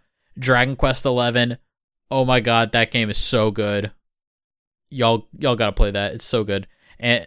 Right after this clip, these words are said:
I, I'll just say, like, if you're looking for, like, a PlayStation one R P G experience in the modern day, that's it.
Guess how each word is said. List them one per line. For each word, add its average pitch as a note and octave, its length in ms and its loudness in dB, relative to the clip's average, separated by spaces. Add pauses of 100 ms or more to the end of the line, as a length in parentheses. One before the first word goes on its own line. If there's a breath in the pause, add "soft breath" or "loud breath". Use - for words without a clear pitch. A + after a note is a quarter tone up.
I, B2+ 160 -2
I'll C#3+ 140 4
just C#3 220 -2
say, B2 260 2
like, A2+ 340 -2
if B2 300 -4
you're A#2+ 280 0
looking D3 520 0
for, C3+ 720 2 (960)
like, A#2+ 220 0
a G#2 60 0
PlayStation A2+ 920 0
one G2+ 560 -4 (640)
R G#2+ 180 2
P A2 220 0
G G2+ 240 0
experience F#2 960 -6
in B2 160 -4
the G#2+ 80 -4
modern G#2 400 -2
day, A#2 400 2 (720)
that's G#2 380 -8
it. F#2 200 -10